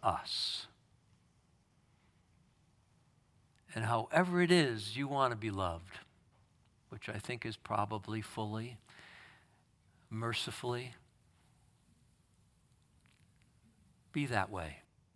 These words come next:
to your brother and your sister here. And though we might have differences of opinion, and I'm sure we quite often do,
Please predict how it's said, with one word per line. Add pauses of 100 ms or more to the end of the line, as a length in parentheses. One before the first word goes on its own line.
(1080)
to
your
brother (1000)
and
your
sister
here. (1000)
And
though
we
might
have
differences
of
opinion,
and
I'm
sure
we
quite
often
do,